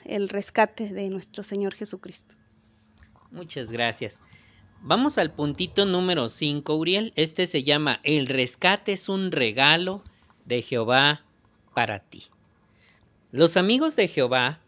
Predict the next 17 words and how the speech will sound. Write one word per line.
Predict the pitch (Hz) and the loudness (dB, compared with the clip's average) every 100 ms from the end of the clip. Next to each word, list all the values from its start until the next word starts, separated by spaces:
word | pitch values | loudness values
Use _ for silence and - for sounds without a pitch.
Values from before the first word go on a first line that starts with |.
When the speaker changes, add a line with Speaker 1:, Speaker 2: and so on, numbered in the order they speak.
| _ _ - | _ _ 0
Speaker 2:
ven | 170 214 | 2 2
el | 233 214 | 0 0
rescate | 165 143 - 160 160 180 | -2 -2 -2 -2 -2 -8
como | - 131 127 | -6 -6 -4
un | 135 | -4
regalo | 147 143 117 120 117 | -2 0 0 -2 -4
personal. | 123 117 - 143 147 185 - _ _ _ _ _ _ _ _ _ _ _ - | -4 -6 -6 -8 -6 -8 -10 _ _ _ _ _ _ _ _ _ _ _ 0
Para | 143 143 131 | 4 4 4
conocer | 143 131 123 - 143 | 0 -4 -4 -2 0
un | 170 | 0
ejemplo, | 180 185 190 151 147 233 - _ _ _ _ _ _ _ _ _ _ 123 | -2 0 0 0 -4 -6 -8 _ _ _ _ _ _ _ _ _ _ -18
vamos | 123 147 160 175 - | 0 2 4 2 2
a | 165 | 2
leer | 139 139 156 143 | 4 2 0 -2
Gálatas | 139 151 156 165 202 220 - _ _ _ _ _ 123 | 2 4 4 0 -4 -8 -16 _ _ _ _ _ -6
dos | 123 151 165 - - | 2 4 4 -2 -6
veinte. | 143 208 220 - 117 | -2 0 -2 -6 -12